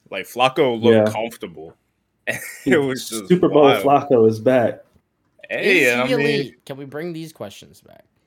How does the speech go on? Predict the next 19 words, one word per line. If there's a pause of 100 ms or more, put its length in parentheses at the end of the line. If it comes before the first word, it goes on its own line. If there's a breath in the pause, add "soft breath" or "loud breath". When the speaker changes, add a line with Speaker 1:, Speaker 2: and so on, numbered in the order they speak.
(480)
Speaker 2:
No,
Speaker 1:
hey,
Speaker 2:
we
Speaker 1:
if,
Speaker 2:
can
Speaker 1:
if
Speaker 2:
leave,
Speaker 1:
Flacco
Speaker 2:
we
can
Speaker 1:
could
Speaker 2:
leave
Speaker 1:
be
Speaker 2:
him.
Speaker 1:
out (140)
here
balling
and,
like,